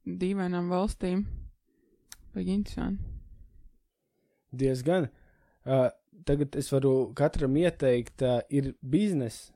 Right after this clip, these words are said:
Speaker 2: ko jūs varat darīt, kas Latvijā simtprocentīgi nav. Personīgi es neesmu redzējis, varbūt ir,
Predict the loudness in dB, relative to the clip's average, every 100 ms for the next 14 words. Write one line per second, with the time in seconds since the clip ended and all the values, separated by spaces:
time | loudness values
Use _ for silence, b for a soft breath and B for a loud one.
0 | _ -4 0 0 2 2 2 0 0 0
1 | -2 -2 2 4 4 4 2 2 -2 -8
2 | 0 4 4 4 2 -2 -6 -4 -4 0
3 | 0 -2 -12 -2 0 2 0 2 2 2
4 | -2 0 2 2 2 0 0 -4 -4 -6